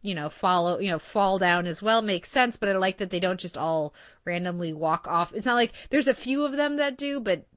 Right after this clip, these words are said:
the, you know, the majority of that horde up there is just, has moved on, you know, and I like, so I like, you know, the balance of, of all of that as well.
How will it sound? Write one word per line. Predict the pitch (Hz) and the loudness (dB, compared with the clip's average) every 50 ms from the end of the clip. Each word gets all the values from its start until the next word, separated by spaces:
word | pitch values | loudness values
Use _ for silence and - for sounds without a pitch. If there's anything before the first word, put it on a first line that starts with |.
| _ _ | _ _
the, | - 208 196 175 - - | -8 -8 -8 -8 -10 -8
you | 190 226 | -6 -4
know, | 196 175 170 | -4 -4 -4
the | 170 - 190 185 | -4 -2 -2 -2
majority | 190 190 190 170 - 220 214 214 214 196 202 190 | 0 -2 -2 0 0 2 2 2 2 2 2 0
of | 180 170 | 0 2
that | 180 165 160 | 0 0 -2
horde | - - 214 196 196 190 185 | -2 -4 -2 0 2 2 2
up | 185 175 - | 0 -2 0
there | 185 170 160 156 165 - - - - - - _ _ _ _ _ _ | 0 0 0 0 -2 -6 -10 -18 -20 -20 -20 _ _ _ _ _ _
is | 185 220 220 202 180 - - | -4 -2 -2 -2 -4 -6 -8
just, | - 196 180 180 170 - - | -8 -8 -8 -8 -8 -8 -8
has | 202 208 180 | -8 -6 -4
moved | 202 208 202 202 175 160 | -2 -2 -2 -2 -2 0
on, | 196 185 185 180 165 165 160 170 180 - _ _ - | 0 2 2 2 0 -2 -6 -10 -14 -18 _ _ -14
you | 196 190 196 | -10 -8 -6
know, | 180 160 151 160 175 - | -6 -6 -6 -8 -10 -10
and | - 190 208 | -4 -2 0
I | 214 | 2
like, | 214 208 220 202 - 202 | 4 4 2 0 0 0
so | - 240 | 2 2
I | 226 | 4
like, | 220 226 226 226 - - - - | 4 4 2 2 -2 -8 -12 -6
you | 214 220 | -4 -2
know, | 208 | -2
the | 185 185 | -2 -2
balance | 175 165 180 175 170 175 175 175 - - | -2 0 2 2 2 2 0 -2 -4 -6
of, | 170 165 | -8 -6
of | - - 180 175 | -6 -6 -6 -4
all | 170 160 165 160 160 | -2 -2 -2 -2 -4
of | 160 | -4
that | 165 151 151 147 | -4 -6 -6 -6
as | 143 139 - | -8 -10 -12
well. | 147 143 139 135 135 143 | -10 -10 -10 -10 -12 -14